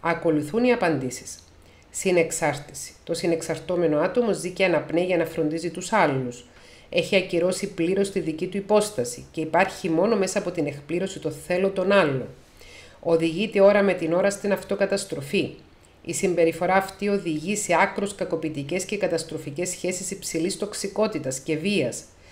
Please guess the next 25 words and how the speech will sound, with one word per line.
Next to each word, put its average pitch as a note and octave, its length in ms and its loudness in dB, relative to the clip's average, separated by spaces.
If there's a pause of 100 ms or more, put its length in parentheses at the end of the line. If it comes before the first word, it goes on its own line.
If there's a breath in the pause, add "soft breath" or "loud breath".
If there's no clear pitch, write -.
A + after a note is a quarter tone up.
(380 loud breath)
το - 80 -6
συνεξαρτώμενο F#3 880 0
άτομο G3 340 2
δεν A#3 180 2
διαθέτει A#3 440 2
προσωπική D3+ 520 -6
ταυτότητα, D3 680 -4
ώστε E3 240 0
ο F#3+ 40 -2
μετοπιός F3 500 -2
λοβός F3 340 -2
που D#3+ 120 -12
πλέον E3+ 260 0
βρίσκεται E3+ 420 -4
σε - 160 -4
νάρκη E3+ 460 -2
να G#3 120 2
τον D#3+ 140 0
προστατέψει E3 640 -2
από F3+ 100 -4
τη E3 100 -10
ψυχοσυναισθηματική D3+ 1080 -4
και F3 140 -4
σωματική D#3 520 -4
καταστροφή. D#3+ 720 -6